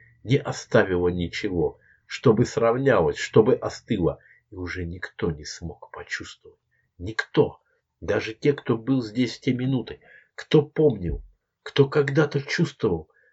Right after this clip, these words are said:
Так что говорить о тех, кто попал сюда чужим, незваным гостем? Испугался, не имея возможности принять стёртого однообразия смирения,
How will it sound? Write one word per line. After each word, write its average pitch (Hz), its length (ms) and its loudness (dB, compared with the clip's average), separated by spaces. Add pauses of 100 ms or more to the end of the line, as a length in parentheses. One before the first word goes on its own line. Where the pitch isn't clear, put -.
(100)
Так - 180 -6
что - 220 2
говорить 131 480 -4
о 143 60 -8
тех, 147 260 -2
кто - 140 -8
попал 127 320 -4
сюда 127 300 -4
чужим, 139 420 -2
незваным 110 540 -2
гостем? 123 380 -6 (600)
Испугался, 151 1040 -4 (420)
не 123 240 2
имея 143 340 2
возможности 120 840 -2
принять 127 720 -6 (440)
стёртого - 800 2
однообразия 110 1000 0
смирения, 104 840 -4